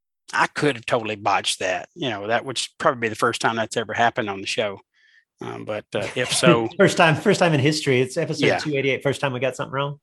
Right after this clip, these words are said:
Speaker 1: Yeah, if so, I will, I'll clean that up next week.
Speaker 2: <laughs> Uh, we said it was a big dollar bracket weekend, very little N H R A talk, but I will turn the page. Just a little bit of, uh, N H R A results from the weekend. Division One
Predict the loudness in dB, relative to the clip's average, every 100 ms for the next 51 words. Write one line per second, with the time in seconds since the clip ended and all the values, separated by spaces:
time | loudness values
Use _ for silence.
0 | _ 2 6 8 8 6 4 4 4 4
1 | 4 4 2 0 0 0 0 0 -2 -2
2 | 0 -2 -2 -6 -10 -10 -10 -10 -10 _
3 | _ _ _ -4 -4 -2 -2 0 -2 -4
4 | -8 -12 -10 -10 -8 -10 -10 -6 -4 0
5 | 4 6 6 6 8 8 6 4 2 2
6 | 4 2 2 0 0 -2 -6 -2 -2 0
7 | 0 2 2 0 0 -2 0 0 2 0
8 | 0 0 -2 -8 -2 2 2 2 0 -2
9 | -2 -2 -2 -2 -10 -14 -12 -2 2 4
10 | 4 4 2 2 0 0 0 0 0 0
11 | -2 -2 -2 -4 -2 -4 -4 -4 -4 -2
12 | 0 2 4 2 2 4 4 2 -4